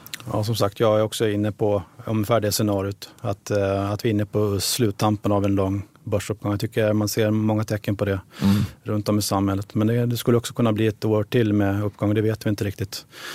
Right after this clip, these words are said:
Speaker 1: För alla, eh, alla stjärnor står egentligen rätt, tycker jag.
Speaker 2: Mm.
Speaker 1: Men det är en stark in-, internationell konjunktur. Eh, även svenska konjunkturen är,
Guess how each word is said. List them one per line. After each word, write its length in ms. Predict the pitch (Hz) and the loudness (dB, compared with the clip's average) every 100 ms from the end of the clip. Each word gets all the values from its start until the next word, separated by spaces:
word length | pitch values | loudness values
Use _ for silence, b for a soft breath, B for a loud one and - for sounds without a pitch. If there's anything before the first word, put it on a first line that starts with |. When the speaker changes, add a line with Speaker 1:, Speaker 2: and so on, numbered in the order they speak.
| B B - | B B 0
Speaker 1:
För 80 | |
alla, 400 | 110 104 110 131 B B B - | 2 4 2 0 B B B -6
eh, 280 | 113 107 107 | -2 0 2
alla 160 | 107 | 0
stjärnor 280 | 117 123 113 | 2 2 2
står 300 | 113 123 135 | 0 0 2
egentligen 360 | 123 117 - 117 | 0 0 -2 0
rätt, 200 | 123 - | 0 -2
tycker 240 | 113 107 110 | -6 -2 2
jag. 80 | |
Speaker 2:
Mm. 80 | 110 | 2
Speaker 1:
Men 80 | 110 | 2
det 60 | 110 | 2
är 40 | 113 | 0
en 80 | |
stark 360 | 107 117 113 113 | 0 2 2 2
in-, 160 | 113 107 | -2 -2
internationell 680 | 117 113 120 117 - 120 131 | -2 -2 0 -2 0 0 0
konjunktur. 680 | - 117 117 - 104 104 104 B B B B B B - | 0 0 0 0 0 0 -2 B B B B B B -4
Eh, 80 | 107 104 | 0 0
även 200 | 104 110 | 0 0
svenska 360 | 107 110 104 117 | 0 0 0 -2
konjunkturen 580 | 113 110 107 104 104 101 | 0 -2 0 0 2 2
är, 580 | 101 104 107 107 110 | 0 0 0 -2 -4